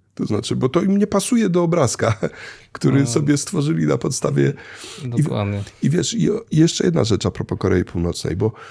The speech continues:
Speaker 1: wiesz, byłem w Korei Południowej, no też byłem parę razy, ale r-, raz byłem na,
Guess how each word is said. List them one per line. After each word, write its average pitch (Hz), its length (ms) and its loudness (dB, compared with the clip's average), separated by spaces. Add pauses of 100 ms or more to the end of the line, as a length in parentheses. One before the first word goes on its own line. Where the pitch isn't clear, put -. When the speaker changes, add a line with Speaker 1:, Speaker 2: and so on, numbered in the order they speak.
(440)
Speaker 1:
wiesz, 107 300 4
byłem 143 500 2 (260)
w - 100 -10
Korei 139 320 2
Południowej, 131 600 0
no - 120 -6
też - 180 -6
byłem 131 200 2
parę 117 240 2
razy, 90 380 2 (480)
ale 120 400 4 (420)
r-, - 380 -4
raz 156 260 2
byłem 143 420 2
na, 127 120 -2